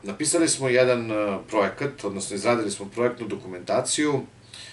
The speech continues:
za opremanje tog, e, start-up centra, ali i pored opremanja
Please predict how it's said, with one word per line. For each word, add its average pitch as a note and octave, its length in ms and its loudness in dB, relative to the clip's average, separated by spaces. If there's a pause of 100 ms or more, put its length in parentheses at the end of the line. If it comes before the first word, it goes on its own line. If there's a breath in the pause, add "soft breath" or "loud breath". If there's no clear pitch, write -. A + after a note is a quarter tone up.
(220 loud breath)
za A2 560 2
opremanje A2+ 640 2 (100)
tog, G2+ 300 0
e, F#2+ 280 -2
start-up A2 440 0
centra, B2+ 560 2
ali A#2 260 4
i G#2 40 -2
pored B2+ 320 2
opremanja A#2 800 0